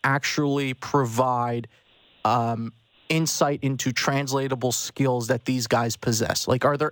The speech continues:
any, like, I, I, I think it's because you can just pull 'em up on film, have an opportunity to watch 'em, and I'm sure scouts within the organization have attended games throughout the year to even see them in person. But is there anything that happens throughout the course of these next three, four days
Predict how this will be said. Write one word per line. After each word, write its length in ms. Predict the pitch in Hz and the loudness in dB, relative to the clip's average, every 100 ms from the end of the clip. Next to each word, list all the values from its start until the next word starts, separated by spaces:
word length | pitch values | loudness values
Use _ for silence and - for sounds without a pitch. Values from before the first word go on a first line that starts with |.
| - | 0
any, 260 | 180 196 - - - | 0 0 -4 -12 -2
like, 160 | 160 175 | 0 2
I, 100 | 180 | 2
I, 440 | 175 175 165 175 170 | 2 0 -2 -2 -2
I 40 | |
think 320 | 160 202 196 - - _ _ - | -2 -2 -2 -8 -20 _ _ -2
it's 220 | 180 - | -2 -2
because 360 | 170 185 202 | -2 0 0
you 60 | 220 | 0
can 240 | 247 208 - - | -2 -2 -4 -2
just 180 | 160 - | -2 2
pull 160 | 156 | 2
'em 100 | 190 | 4
up 140 | 202 214 | 2 2
on 160 | 214 | 0
film, 360 | - 180 165 170 | 2 2 2 2
have 200 | 160 156 | 0 2
an 60 | |
opportunity 400 | 170 170 - 185 | 2 0 -2 0
to 80 | 175 | 2
watch 280 | 160 160 - | 2 2 0
'em, 120 | 175 | 0
and 100 | 156 | 0
I'm 80 | 147 | 0
sure 220 | - 156 143 - | 0 -2 -2 -6
scouts 320 | - 156 151 | -2 2 2
within 200 | 156 160 | 0 0
the 100 | 151 | 2
organization 560 | 156 160 156 151 151 151 | 2 0 0 -2 -2 -2
have 80 | 131 | -2
attended 420 | - 151 147 131 | -2 -2 -2 0
games 280 | 147 151 - | 0 -2 0
throughout 260 | 147 143 | 0 2
the 60 | 147 | 0
year 100 | 143 | 0
to 100 | 147 | 0
even 220 | 135 131 | -2 -2
see 180 | - 160 | -2 0
them 180 | 143 135 | 0 -2
in 120 | 120 | -4
person. 460 | - 175 - 98 - - - - - | -2 -2 0 -4 -6 -16 -20 -4 0
But 100 | 151 | 0
is 140 | 143 | 2
there 120 | 170 | 2
anything 400 | 180 226 226 208 | 0 -2 -2 0
that 140 | 170 147 | 0 0
happens 560 | 170 170 165 147 123 | 0 0 0 -2 -4
throughout 300 | - 143 143 | 0 2 2
the 80 | 139 | 0
course 320 | - 151 - | 0 0 0
of 160 | 143 123 | 0 0
these 340 | 139 135 120 - - - | -2 -2 -4 -10 -18 -4
next 380 | 143 156 - - | 0 0 -2 -2
three, 160 | 147 160 | 0 0
four 260 | - 143 | 2 2
days 480 | 135 175 143 131 131 | 2 0 0 -4 -8